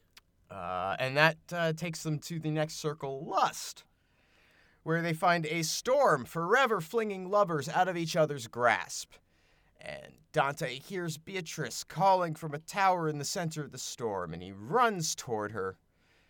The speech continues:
And upon entering, he's accosted by some succubi, but he denies them, so they attack with spiked tails protruding from their downstairs kitchens.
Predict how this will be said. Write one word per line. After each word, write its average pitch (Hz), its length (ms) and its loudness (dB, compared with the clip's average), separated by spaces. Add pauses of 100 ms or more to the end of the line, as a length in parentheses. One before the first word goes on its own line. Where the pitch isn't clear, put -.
(480)
And 110 460 0
upon 220 400 2
entering, 160 480 -2
he's 127 200 -6
accosted - 540 -8
by - 160 -4
some - 280 -16
succubi, 101 1200 0
but - 180 -14
he - 160 -20
denies 156 680 4
them, 120 520 2
so - 280 -12 (140)
they - 180 -12 (260)
attack 147 460 2
with - 160 -14
spiked - 720 -2
tails 135 500 0
protruding - 800 0
from 95 240 -8
their 87 140 -8
downstairs 135 640 0
kitchens. 131 580 -4